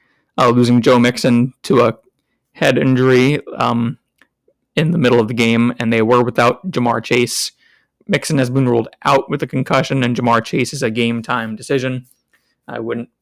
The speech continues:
risk playing him un-, until he's fully healthy. Um, the Titans are at home. They last played on Thursday, so they'll be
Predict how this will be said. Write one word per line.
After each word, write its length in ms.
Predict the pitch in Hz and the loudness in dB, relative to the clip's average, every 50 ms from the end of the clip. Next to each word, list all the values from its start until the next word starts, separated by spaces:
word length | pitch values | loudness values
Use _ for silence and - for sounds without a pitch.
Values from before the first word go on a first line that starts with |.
| _ | _
risk 400 | - 160 139 127 - - - - | -4 -4 -4 -4 -4 -8 -18 -10
playing 240 | - 160 139 135 131 | -6 -4 -2 -2 -2
him 160 | 127 127 123 | -2 -2 -4
un-, 160 | 117 170 170 - | -4 -6 -6 -4
until 300 | - 131 165 - - 113 | -4 -6 -6 -4 -6 -6
he's 140 | 113 113 - | -6 -6 -6
fully 280 | - - 120 113 113 160 | -4 -2 0 0 0 0
healthy. 440 | 170 143 139 - 151 139 139 _ _ _ _ _ _ _ _ _ _ _ _ _ _ - - | 0 0 0 2 0 0 0 _ _ _ _ _ _ _ _ _ _ _ _ _ _ -10 -8
Um, 560 | - 113 110 110 110 110 107 107 110 113 _ _ _ _ - - - _ _ _ _ _ - - | -6 -4 -4 -2 -4 -4 -4 -6 -8 -10 _ _ _ _ -20 -20 -20 _ _ _ _ _ -10 -8
the 80 | - | -4
Titans 360 | - 160 135 - - 131 120 | 0 0 0 0 0 -2 0
are 80 | 135 143 | 2 2
at 120 | 160 160 | 2 2
home. 320 | - 147 143 135 139 143 131 | 2 2 2 2 2 2 0
They 120 | 117 117 | 0 0
last 320 | 120 135 139 135 - - - | 0 0 -2 -2 -4 -4 -2
played 180 | 156 143 131 | 0 2 2
on 180 | 127 120 120 113 | 2 0 0 0
Thursday, 520 | 131 120 120 123 117 117 120 113 113 117 | 2 2 2 2 2 2 2 2 2 0
so 160 | 123 - 139 | -2 -4 -4
they'll 180 | 123 117 113 117 | -2 0 -2 -2
be 320 | 110 131 123 113 110 _ | -2 -2 -4 -4 -6 _